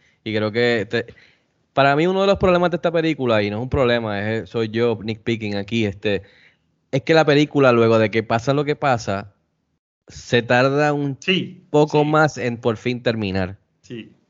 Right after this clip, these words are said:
Speaker 1: Como que estiraron un poco el chicle, y yo entiendo, porque el, el ritmo es a fuego lento, y yo no tengo, ¿sabes?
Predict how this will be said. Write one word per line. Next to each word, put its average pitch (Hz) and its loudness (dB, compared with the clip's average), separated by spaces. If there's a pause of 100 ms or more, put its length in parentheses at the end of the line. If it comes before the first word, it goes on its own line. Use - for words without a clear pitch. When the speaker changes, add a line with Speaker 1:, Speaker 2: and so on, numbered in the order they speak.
(160)
Speaker 1:
Como 120 0
que 117 0
estiraron 120 0
un 147 -8
poco 139 -4
el 127 -2
chicle, 120 -2
y 110 -4
yo 127 -2
entiendo, 202 -4
porque 120 -4
el, 113 -4
el 117 -6
ritmo 135 -8
es 156 -4
a - -6
fuego 139 0
lento, 120 -2
y 110 -8
yo 113 -4
no 131 -4
tengo, 151 -6 (220)
¿sabes? 120 2